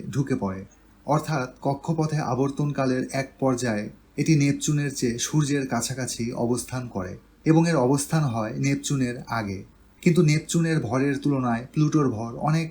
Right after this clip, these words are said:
অনেক কম হওয়ায় গ্রহ মর্যাদা নেপচুনেরই পাওয়ার কথা,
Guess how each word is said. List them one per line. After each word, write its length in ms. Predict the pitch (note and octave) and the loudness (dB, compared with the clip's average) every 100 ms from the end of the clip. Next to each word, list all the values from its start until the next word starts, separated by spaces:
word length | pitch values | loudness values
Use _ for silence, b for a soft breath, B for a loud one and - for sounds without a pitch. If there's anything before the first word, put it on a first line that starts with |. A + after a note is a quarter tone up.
| - | -2
অনেক 240 | C3 C3 - | 0 -2 -2
কম 220 | C3 C3+ | -2 0
হওয়ায় 400 | A#2+ A#2 A#2 G#2 - - _ | 0 -2 -2 -4 -8 -14 _
গ্রহ 260 | A#2+ C3+ C3+ C#3+ | 0 2 2 2
মর্যাদা 520 | B2+ A#2+ B2+ A#2+ A2 G#2+ - - | 0 0 0 -2 -2 -4 -10 -6
নেপচুনেরই 600 | B2+ C3+ - D3+ D3 D#3 | -2 -2 0 0 2 0
পাওয়ার 340 | C#3+ G#2+ G#2+ G#2+ | 0 0 -2 -4
কথা, 320 | G2+ G2+ G2 | -8 -8 -10